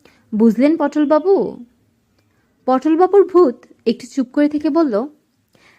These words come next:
"তার মানে তুমি সহজে ঠিক হওয়ার লোক নও?" "আজ্ঞে না।"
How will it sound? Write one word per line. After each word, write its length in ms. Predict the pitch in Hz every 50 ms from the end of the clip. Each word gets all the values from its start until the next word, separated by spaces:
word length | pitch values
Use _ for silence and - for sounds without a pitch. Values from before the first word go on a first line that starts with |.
| _ _ _ _
"তার 260 | - 233 220 226 247
মানে 260 | 262 285 311 339 381 370
তুমি 220 | - 359 359 370
সহজে 420 | 359 - 339 349 359 349 370 381 370 - - _ _ _ _
ঠিক 260 | - 311 381 381 -
হওয়ার 220 | 320 294 226 196 185
লোক 220 | 185 175 175 175
নও?" 240 | 175 160 156 165 - _ _ _ _ _ _ _ _ _ _ _ _ _ _
"আজ্ঞে 380 | - 269 294 262 208 - 240 208
না।" 360 | 180 165 160 - - - -